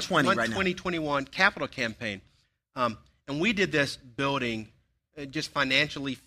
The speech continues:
Speaker 1: fiscally tight. I mean, we, money was spent well. Things, uh, we did a lot of the work ourselves. Many of you sitting in the room today
Speaker 2: <laughs>
Speaker 1: probably still have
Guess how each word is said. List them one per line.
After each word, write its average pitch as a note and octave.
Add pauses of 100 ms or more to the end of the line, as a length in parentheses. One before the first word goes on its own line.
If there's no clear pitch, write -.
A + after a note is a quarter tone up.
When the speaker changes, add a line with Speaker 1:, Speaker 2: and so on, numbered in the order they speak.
Speaker 1:
fiscally D3 (100)
tight. B2
I A#2+
mean, A#2+ (380)
we, D3
money D3
was D#3+
spent D#3
well. D3 (480)
Things, D3+ (100)
uh, C3 (280)
we D3
did D3+
a C#3+
lot C#3+
of E3
the D#3
work D3+
ourselves. D3
Many E3+
of E3+
you E3+
sitting D#3
in D3+
the D3
room D3+
today D3 (140)
Speaker 2:
<laughs> -
Speaker 1:
probably D#3+
still D3+
have C#3+